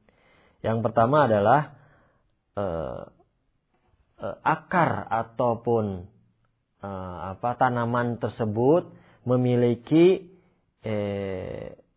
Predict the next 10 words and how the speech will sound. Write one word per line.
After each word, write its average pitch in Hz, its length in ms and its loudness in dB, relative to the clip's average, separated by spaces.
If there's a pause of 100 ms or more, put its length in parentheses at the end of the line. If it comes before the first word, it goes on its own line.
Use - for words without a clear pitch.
(120)
yang 131 240 4
dimiliki 127 560 2
oleh, 123 640 0 (640)
yang 117 160 -4
dimiliki 117 560 -2
oleh 120 560 0 (400)
seseorang, 113 720 0 (720)
baik 127 480 4
itu 113 480 2 (240)
secara, 107 720 2